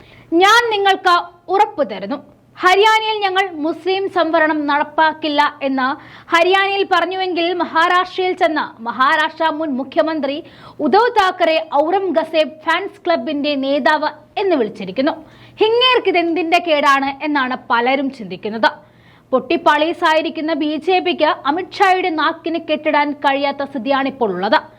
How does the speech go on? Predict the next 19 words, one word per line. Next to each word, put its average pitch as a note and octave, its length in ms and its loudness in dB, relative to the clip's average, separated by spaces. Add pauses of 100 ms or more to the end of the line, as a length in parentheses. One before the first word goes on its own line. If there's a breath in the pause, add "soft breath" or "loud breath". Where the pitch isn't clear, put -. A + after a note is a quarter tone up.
(160 loud breath)
വിദ്വേഷ E4 400 2
പ്രസംഗം F#4+ 580 -2
തിരിച്ചടി F#4 520 0
ഉണ്ടാക്കിയെന്ന് F#4 600 0 (100)
ബോധ്യമായിട്ടും F4 840 0 (340 loud breath)
വീണ്ടും A4 400 2
അത് F#4 260 2
തുടരുന്നുവെങ്കിൽ D#4+ 760 0 (440 loud breath)
നമ്മൾ D4+ 200 2
മനസ്സിലാക്കേണ്ടത് D#4+ 800 0 (160)
അമിത്ഷായുടെ C4+ 600 -2
ലക്ഷ്യം C#4+ 480 -4
ബി C#4 280 -2
ജെ F#4 140 4
പി F4+ 140 0
എന്ന D#4+ 180 2
പാർട്ടിയെ D4 580 0
ഇല്ലാതാക്കുക C4+ 800 0 (120)
എന്നതാണ്. G3+ 440 -2